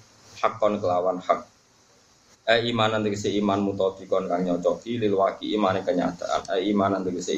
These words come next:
iman, mutabiqon, kang nyocoki, lil waqi, imane kenyataan. Wa rabbil Ka'bati, demi pangerane Ka'bah.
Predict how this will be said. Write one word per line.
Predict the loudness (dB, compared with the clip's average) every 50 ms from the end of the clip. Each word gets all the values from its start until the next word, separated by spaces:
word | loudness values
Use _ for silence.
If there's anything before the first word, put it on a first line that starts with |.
| 0 2
iman, | 2 2 2 2
mutabiqon, | -2 0 0 0 0 0 -6 -4 -2 0 0 2
kang | 0 0 0 2
nyocoki, | 0 0 0 -2 -4 -4 -2 -4 -4 -4 -4 -10 -20 -20 -20 -20 -20 -20 -10 _
lil | -2 0 4 4
waqi, | 4 4 4 0 -4 -2
imane | 2 2 2 2 2 0
kenyataan. | 0 0 0 0 0 2 2 0 0 0 -4 -2
Wa | 0 2 2
rabbil | 2 2 0 -4 -10 -2
Ka'bati, | -2 0 2 2 2 2 2 -2 -2 -2
demi | -2 -6 0 0 2 2
pangerane | 2 2 0 2 2 0 0 0
Ka'bah. | -2 -2 -4 -4 -6 -10 -10